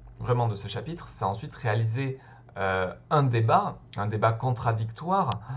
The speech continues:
entre des acteurs très différents comme E D F, Greenpeace, Total, et cetera. Et donc du coup, il va vous falloir maîtriser ces notions clés, il va vous falloir faire des recherches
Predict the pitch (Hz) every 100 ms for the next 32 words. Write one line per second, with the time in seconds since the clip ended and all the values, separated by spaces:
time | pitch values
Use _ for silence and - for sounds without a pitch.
0 | 120 - 113 110 104 101 107 - 117 -
1 | 120 107 - 113 113 147 143 107 98 101
2 | 95 104 95 113 120 117 113 110 - 120
3 | - 87 113 117 101 - - 143 180 -
4 | 170 165 113 113 120 131 127 214 139 117
5 | 113 160 120 107 147 196 - 214 190 214
6 | 175 - - - - 117 117 110 110 143
7 | 190 123 107 113 113 113 107 98 98 127
8 | - 208 208